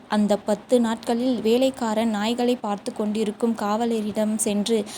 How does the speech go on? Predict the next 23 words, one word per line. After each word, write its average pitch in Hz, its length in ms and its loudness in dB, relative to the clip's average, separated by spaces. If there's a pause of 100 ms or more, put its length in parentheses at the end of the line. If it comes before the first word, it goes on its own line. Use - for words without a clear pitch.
(120)
அடுத்த 254 320 0
பத்து 247 340 0
நாட்களுக்கு 220 800 0
தான் 214 280 -2
நா-, 208 220 -2
அந்த 202 300 0
நாய்களுக்கு 254 680 0
சேவை 240 340 2
செய்ய 233 340 -2
விரும்புவதாக 214 800 -2
கூறினான். 240 420 0 (340)
காவலர் 277 540 2
குழப்பமடைந்தார். 240 720 2
ஆனாலும் 208 520 0
ஒப்புக்கொண்டார். 226 580 -2
அந்த 202 260 2
வேலைக்காரன் 240 640 2
அந்த 196 200 -2
நாய்களுக்கு 254 720 0
உணவளித்தான், 226 600 0 (360)
அவற்றை 240 400 2
சுத்தம் 269 420 0
செய்தான், 233 380 2